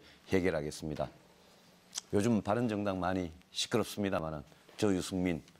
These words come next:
국민 여러분만 믿고 끝까지 갑니다. 저를 위해, 통해서 우리 새로운 보수의 희망을 살려주시기 바랍니다.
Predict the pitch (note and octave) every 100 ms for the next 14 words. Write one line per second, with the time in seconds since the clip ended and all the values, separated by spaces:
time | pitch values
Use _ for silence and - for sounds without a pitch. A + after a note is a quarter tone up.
0 | _ - G#2 G#2 F#2+ G2 G2+ E2 E2 D2
1 | G2 - D2+ - - _ _ - D3+ -
2 | C#3 A2+ F2 - _ _ - D#2+ E2+ D2+
3 | - - - - - _ - - G2+ F2+
4 | F2+ - _ G2+ G#2+ F#2 C#2+ - - G#2
5 | G#2 G#2+ - G#2+ F#2+ - F#2 D#2+ B2+ -
6 | - - F2 F#2 - G#2 G2+ F#2 E2 F#2+
7 | F#2 G2+ D#2+ A#2 A2 E2 D2 - - -
8 | - F#2 D#2 - - D2 C#2+ D2 C2